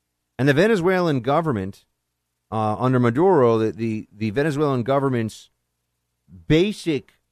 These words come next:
rallying cry for everything it was doing was, "Well, it's the, it's someone else's fault, and we're just trying to help people." You know,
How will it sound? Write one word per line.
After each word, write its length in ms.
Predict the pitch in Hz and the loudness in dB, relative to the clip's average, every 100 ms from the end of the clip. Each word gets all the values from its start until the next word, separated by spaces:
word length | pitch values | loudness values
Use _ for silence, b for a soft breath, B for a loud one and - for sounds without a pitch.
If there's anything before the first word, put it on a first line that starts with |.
| _ _ _ _ _ _ | _ _ _ _ _ _
rallying 560 | 101 151 240 214 117 | -4 -2 0 -2 -4
cry 420 | 104 107 85 82 - | -8 -14 -14 -18 -12
for 180 | - 127 | -4 -2
everything 260 | 143 139 | -2 -4
it 80 | 131 | -6
was 120 | 107 | -6
doing 260 | 196 214 127 | -2 0 2
was, 240 | 117 107 | 0 0
"Well, 520 | 104 175 190 175 170 | -2 0 2 4 2
it's 240 | 135 131 - | 0 -4 -8
the, 360 | 131 123 117 - _ _ _ _ _ | -8 -6 -8 -12 _ _ _ _ _
it's 140 | 127 - | -10 -4
someone 320 | 190 208 196 | 0 2 2
else's 400 | 175 170 - 127 | 0 -2 -6 -16
fault, 440 | - 147 143 143 - | -6 -2 -2 -2 -4
and 160 | 113 | -4
we're 140 | 131 139 | -2 -2
just 180 | 131 | -6
trying 400 | - 127 117 113 | -6 -6 -4 -6
to 460 | 113 120 113 104 101 _ | -10 -8 -6 -6 -10 _
help 280 | 101 95 | -10 -10
people." 360 | - 78 _ 80 _ _ _ _ _ _ _ _ _ | -12 -18 _ _ _ _ _ _ _ _ _ _ _
You 100 | 92 | -20
know, 200 | 87 90 | -20 -20